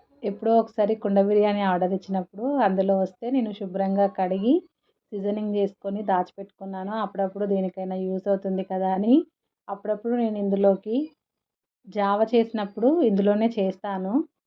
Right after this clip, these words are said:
ఇప్పుడు ఈ సద్దన్నం కూడా ఇందులోనే తయారు చేసుకుంటున్నాను. దీన్నే సద్దిబువ్వ, గంజిబువ్వ అని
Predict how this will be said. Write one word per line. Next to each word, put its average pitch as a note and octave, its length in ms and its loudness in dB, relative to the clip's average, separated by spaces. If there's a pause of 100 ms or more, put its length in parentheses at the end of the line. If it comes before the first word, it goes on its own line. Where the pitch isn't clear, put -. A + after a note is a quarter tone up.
(1300)
ఇప్పుడు A#3 260 4 (180)
ఈ - 0 - (140)
సద్దన్నం G#3 500 2
కూడా A3 220 6
ఇందులోనే G3+ 360 2 (100)
తయారు F#3 300 4
చేసుకుంటున్నాను. F3+ 680 -2 (140)
దీన్నే G3+ 280 4 (120)
సద్దిబువ్వ, F#3+ 500 0 (160)
గంజిబువ్వ F#3 540 2
అని F#3 120 2